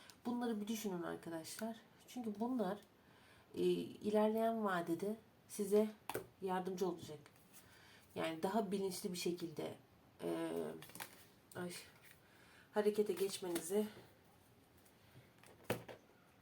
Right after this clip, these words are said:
harekete geçmenizi sağlayacak. Dürtülere dikkat. Bu dürtüler sizin tuzağınız da olabilir. Bakın bunu da söyleyesim geldi.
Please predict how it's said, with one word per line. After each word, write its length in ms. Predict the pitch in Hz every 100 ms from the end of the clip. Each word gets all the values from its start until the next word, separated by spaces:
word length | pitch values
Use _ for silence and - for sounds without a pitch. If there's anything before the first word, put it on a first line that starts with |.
| - -
harekete 440 | - 214 220 214
geçmenizi 520 | 180 190 196 180 170 -
sağlayacak. 680 | - 170 160 160 156 - 139 - - - - - - - - - - - - - - - - - - - -
Dürtülere 560 | 226 220 247 233 247 226
dikkat. 340 | 220 208 180 - - - - -
Bu 140 | 226
dürtüler 420 | 262 254 254 247
sizin 260 | 247 240 254
tuzağınız 580 | 247 220 233 240 247 214
da 60 |
olabilir. 380 | 226 214 208 202
Bakın 300 | 208 208 196
bunu 140 | 208 208
da 80 |
söyleyesim 520 | 208 190 190 185 196 180
geldi. 340 | 165 -